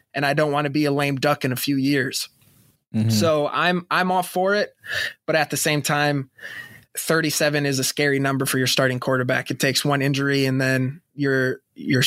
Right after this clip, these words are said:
Speaker 1: you're out of luck. So hopefully, hopefully it doesn't get to the point we have to play Jordan Love. But if it does, I just, at this point, with the success the Packers have, I have to,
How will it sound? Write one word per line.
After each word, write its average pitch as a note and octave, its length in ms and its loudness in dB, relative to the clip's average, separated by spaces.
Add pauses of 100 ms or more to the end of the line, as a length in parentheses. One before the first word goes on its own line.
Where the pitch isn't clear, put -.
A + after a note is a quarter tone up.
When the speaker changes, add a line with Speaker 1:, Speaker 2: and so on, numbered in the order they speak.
(320)
Speaker 1:
you're C3+ 160 0
out C3 120 0
of C3 80 -2
luck. C#3+ 260 0
So C3 260 0
hopefully, D#3 600 0 (260)
hopefully F#3 260 0
it F3+ 60 0
doesn't D#3+ 240 0
get F3+ 180 0
to F#3 100 0
the F3 80 0
point F3+ 260 0
we E3 80 0
have E3+ 180 2
to E3 60 -10
play F3 300 0
Jordan E3+ 320 0
Love. F3+ 380 -2 (140)
But D3 320 2
if C#3+ 140 -2
it D3+ 140 -2
does, D#3+ 540 0 (960)
I C#3+ 160 2
just, C#3+ 440 0
at D#3+ 180 0
this G3 180 0
point, F#3 440 -2
with D#3+ 180 -2
the D#3+ 80 0
success - 400 0
the D3+ 60 -6
Packers D3 360 -2
have, C#3 260 0
I C3 120 -4
have D3+ 220 0
to, C#3+ 260 0